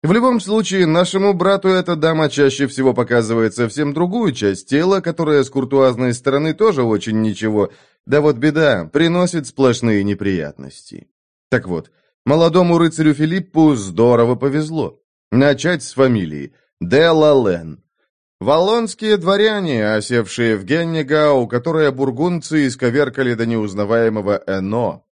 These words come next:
Поди разберись, что Эно и Геннигау одно и то же. Не богатые, но и далеко не беднота. Герб, если кому интересно, девять серебряных ромбов на червленом поле. То есть, если по-людски, белые на красном.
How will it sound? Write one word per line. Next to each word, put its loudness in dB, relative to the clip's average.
Поди -2
разберись, -4
что -4
Эно 2
и -2
Геннигау 0
одно 0
и 0
то -4
же. -18
Не 0
богатые, 2
но 2
и 2
далеко 0
не 0
беднота. 0
Герб, 0
если 2
кому 2
интересно, 0
девять -2
серебряных -2
ромбов 0
на 0
червленом 0
поле. -4
То -2
есть, 0
если 2
по-людски, 0
белые 2
на -2
красном. -6